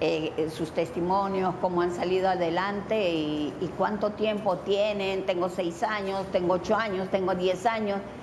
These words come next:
Y yo dije, "Yo recién me estoy enterando y ya me estoy muriendo".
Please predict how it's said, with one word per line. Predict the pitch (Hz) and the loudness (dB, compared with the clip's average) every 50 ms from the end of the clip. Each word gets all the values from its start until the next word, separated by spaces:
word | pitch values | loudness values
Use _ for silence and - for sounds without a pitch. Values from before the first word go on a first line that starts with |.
| - - - - - | -14 -14 -12 -6 0
Y | 190 190 | 2 4
yo | 196 190 | 4 6
dije, | 190 214 226 220 - 214 190 | 4 4 2 2 2 2 4
"Yo | 190 220 226 220 | 4 4 4 4
recién | 226 226 208 220 - 240 240 233 | 2 0 0 0 2 2 2 2
me | 233 220 | 2 0
estoy | 208 202 - 226 220 226 | 0 2 2 2 2 2
enterando | 226 208 220 196 208 226 233 220 | 2 2 2 2 2 2 2 2
y | 214 | 2
ya | 202 202 | 2 2
me | 214 214 | 2 0
estoy | 202 - - 220 202 | 0 2 2 2 2
muriendo". | 214 208 208 214 226 247 254 240 208 175 170 165 | 2 2 2 2 4 4 4 2 2 0 0 -2